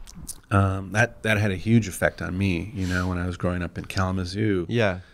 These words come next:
Speaker 2: You almost had to join the dots in a way.
Speaker 1: Yeah. And it, and it forced you to, to, um, to just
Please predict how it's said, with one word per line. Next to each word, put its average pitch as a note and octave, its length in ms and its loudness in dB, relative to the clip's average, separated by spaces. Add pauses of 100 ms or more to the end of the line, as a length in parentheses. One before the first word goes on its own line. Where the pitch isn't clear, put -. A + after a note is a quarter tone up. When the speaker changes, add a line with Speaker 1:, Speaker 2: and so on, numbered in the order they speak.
(200)
Speaker 2:
You B2 60 4
almost A#2+ 120 6
had B2 100 0
to G#2+ 100 -2
join A2 220 2
the F2 60 -4
dots - 720 0
in G2 80 0
a F#2 60 4
way. E2 340 4
Speaker 1:
Yeah. C3 500 0
And G#2+ 180 0
it, - 160 -2
and - 480 -4
it - 140 -2
forced - 480 4
you G#2 120 2
to, F2+ 260 -6 (180)
to, F#2+ 460 0
um, F2 520 0 (1700)
to - 140 0
just - 380 -2